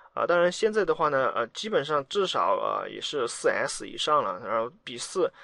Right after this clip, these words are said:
啊，在之前呢，基本上我们也就不支持了。啊，那第三个呢，就是必须要在我们的，啊，Mac 机器上要安装上 Xcode，就是苹果专用的，就是那个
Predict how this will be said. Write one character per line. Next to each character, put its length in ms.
啊， 120
在 180
之 140
前 220
呢， 80
基 120
本 60
上 80
我 40
们 100
也 60
就 100
不 160
支 200
持 160
了。 180
啊， 240
那 160
第 120
三 240
个 100
呢， 120
就 80
是 180
必 160
须 120
要 200
在 260
我 140
们 220
的， 220
啊， 280
Mac 220
机 140
器 120
上 240
要 120
安 200
装 160
上 320
Xcode， 500
就 80
是 100
苹 200
果 140
专 220
用 160
的， 60
就 100
是 100
那 160
个 180